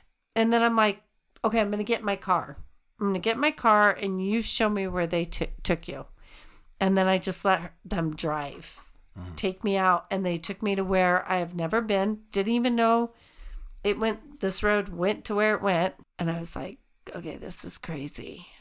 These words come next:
Speaker 1: but I'm gonna get out and walk." And it's like, the, the only thing I regret is not looking under this pile of rocks where it would have been very obvious
Speaker 2: Mm-hmm.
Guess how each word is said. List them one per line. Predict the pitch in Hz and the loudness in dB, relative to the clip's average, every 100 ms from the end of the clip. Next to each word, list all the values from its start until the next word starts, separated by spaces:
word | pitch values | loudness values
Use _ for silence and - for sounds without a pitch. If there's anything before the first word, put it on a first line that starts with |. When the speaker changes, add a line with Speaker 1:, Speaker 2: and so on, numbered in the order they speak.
| - | -6
Speaker 1:
but | 170 | -6
I'm | 180 | -4
gonna | 170 | -6
get | 170 165 | -6 -8
out | 170 - | -8 -10
and | 170 | -8
walk." | 196 208 - - - - | -4 -6 -8 -16 -16 -6
And | 190 175 175 - - | -4 -2 -4 -6 -8
it's | 180 - | -6 -4
like, | 165 - - - - - | -4 -6 -14 -20 -6 -2
the, | 190 - - - - - | 0 -2 -20 -20 -14 2
the | 208 | 2
only | 254 320 | 4 0
thing | 320 277 | 2 4
I | |
regret | 247 214 196 190 190 - | 4 2 2 4 4 2
is | 190 175 | -2 0
not | 180 180 180 185 - | 2 4 4 2 0
looking | 185 175 180 175 | -4 -2 -2 0
under | 175 175 | 0 2
this | 170 - | 4 4
pile | - 196 180 175 | 4 4 4 4
of | 165 | 4
rocks | 170 170 170 - | 4 4 2 -2
where | 175 165 | 0 2
it | 175 | 2
would | 175 | 0
have | 165 | 0
been | 165 160 160 - - - | 0 -2 -4 -8 -14 2
very | 196 180 170 - | 4 6 2 0
obvious | 160 151 151 139 - - - - - - | -2 -2 -6 -6 -4 -2 -4 -6 -14 -18
Speaker 2:
Mm-hmm. | - 95 | -14 -14